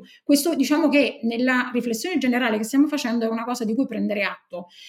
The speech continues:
Quello su cui forse, eh, dovremmo riflettere è cosa possiamo fare noi singolarmente come comunità, eh, che è collegata in rete, eh, rispetto a queste dinamiche. Cioè, questo è una delle cose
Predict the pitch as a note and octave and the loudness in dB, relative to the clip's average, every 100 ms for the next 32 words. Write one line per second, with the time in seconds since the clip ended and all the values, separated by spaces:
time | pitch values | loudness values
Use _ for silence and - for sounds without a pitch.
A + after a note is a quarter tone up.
0 | - - - F4 F#4 D4+ D#4 D#4 C#4+ C#4+ | -20 -2 6 8 8 4 4 6 6 4
1 | C#4 C4+ A3+ G#3+ - A3+ A3 B3+ C4 A#3+ | 0 0 -2 -4 -4 0 2 4 4 4
2 | C#4+ C4 A#3+ - B3+ B3 B3 C4 B3+ D4 | 2 2 0 -2 -2 0 0 -2 -2 0
3 | D4 D4 C#4+ C4 B3 B3+ C4+ D4 B3 A3+ | -2 -2 -2 0 0 2 4 6 4 2
4 | A#3+ B3 B3 C#4+ C#4 A3 A3+ D4+ B3+ B3 | 0 0 2 2 2 2 -2 2 2 2
5 | B3 B3+ C4+ E4+ B3+ - - _ _ - | 4 6 6 2 -2 -4 -12 _ _ -2
6 | G#3+ G3+ G3+ G#3 B3 B3+ - A3+ A#3+ - | 0 0 -2 0 2 2 0 -2 -4 -4
7 | A#3 A3+ A#3 B3 A3 D#4 C4 A3+ A3+ B3 | -4 -2 0 0 2 0 2 0 0 0
8 | B3 - - - - A#3+ C#4+ C#4 B3+ B3+ | -2 -6 -18 -10 -4 -2 2 2 0 -6
9 | A#3+ A#3 A3+ G#3+ G3 F#3 F#3+ F#3+ A3+ A3+ | -6 -6 -2 -2 -2 -4 -6 -6 -8 -2
10 | D#4 C4+ G3 A#3+ A#3+ - G#3+ B3 A3 G#3 | 2 4 2 -2 -2 -2 -2 0 0 -2
11 | G3+ B3 G#3+ - | -2 -2 -4 -8